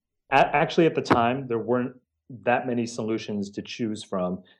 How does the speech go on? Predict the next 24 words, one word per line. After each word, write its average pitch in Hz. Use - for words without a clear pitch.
and 113
there 113
was 107
a 104
huge 156
discrepancy 98
in 95
costs. -
I 127
was 127
seeing 117
twenty-five 131
K 104
per 107
doctor 98
for 120
the 107
more 110
expensive 107
systems, 101
which 104
is 110
really 135
untenable 98